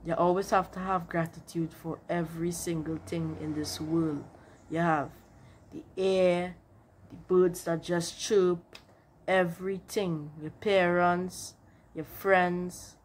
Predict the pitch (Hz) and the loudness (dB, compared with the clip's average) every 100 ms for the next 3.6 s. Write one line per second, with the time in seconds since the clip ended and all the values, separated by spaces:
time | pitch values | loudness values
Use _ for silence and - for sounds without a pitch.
0 | _ _ _ _ - 170 180 175 175 - | _ _ _ _ -4 2 4 4 0 -4
1 | - 175 190 202 208 - - 185 180 175 | -2 0 2 2 0 -4 2 2 4 2
2 | 175 170 - - - 156 160 175 165 - | 2 0 -4 -20 -18 -8 -2 -2 -2 -14
3 | - 165 135 - - | -8 -6 -6 -10 -20